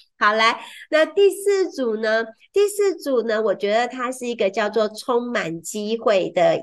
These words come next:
一个能量。好，所以，呃，我觉得这一组的建议其实比较像是给目前没有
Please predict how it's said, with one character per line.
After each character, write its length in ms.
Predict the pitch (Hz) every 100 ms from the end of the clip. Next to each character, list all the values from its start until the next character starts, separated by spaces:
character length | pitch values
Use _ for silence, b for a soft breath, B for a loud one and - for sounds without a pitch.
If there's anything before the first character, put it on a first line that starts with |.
| -
一 140 | 160
个 220 | 156 147
能 340 | 156 127 98 -
量。 240 | 175 - b b b b -
好， 200 | 220 208
所 140 | 247
以， 260 | 277 294 - B B B
呃， 380 | 240 240 226 233
我 160 | 226 214
觉 120 | 214
得 60 | 415 403
这 180 | 415 403
一 40 |
组 140 | 392 226
的 160 | 214
建 320 | 208 277 254
议 160 | 262 247
其 200 | - 214
实 180 | 208 208
比 260 | 208 185
较 300 | 156 214 202
像 340 | 214 220 208 202
是 280 | - 202 180
给 360 | - 147 95 214
目 160 | 269
前 260 | 262 - 170
没 160 | 180 180
有 160 | 165